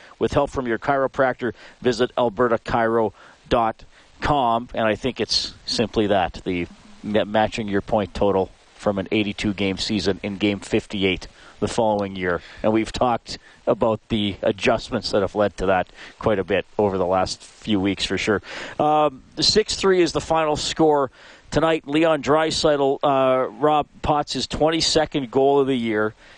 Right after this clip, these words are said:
He, he leads the team in goal scoring. That goal was scored, and we, we talked, we talked before the game.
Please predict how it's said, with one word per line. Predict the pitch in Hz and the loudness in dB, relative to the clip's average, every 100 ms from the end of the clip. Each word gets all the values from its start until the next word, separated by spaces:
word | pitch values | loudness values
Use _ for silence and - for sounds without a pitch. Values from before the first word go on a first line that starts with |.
| - - | -20 -4
He, | 127 127 | -2 0
he | 135 131 | 0 -2
leads | 127 143 160 139 | 0 0 0 0
the | 147 | -4
team | - 143 135 | -2 -2 -2
in | 120 | 0
goal | 131 131 | 2 2
scoring. | - 123 127 127 | 0 0 0 2
That | 180 - | 0 0
goal | 165 160 165 151 | 2 4 4 4
was | 143 - | 0 0
scored, | - 151 143 131 - - - - | 2 4 4 2 -6 -20 -4 0
and | 139 | 0
we, | |
we | 151 135 | 0 2
talked, | 185 226 - 185 | 2 0 -2 -2
we | 147 151 | 0 0
talked | 185 247 | 2 0
before | 202 - 180 | -4 0 2
the | 151 | 2
game. | 160 | 0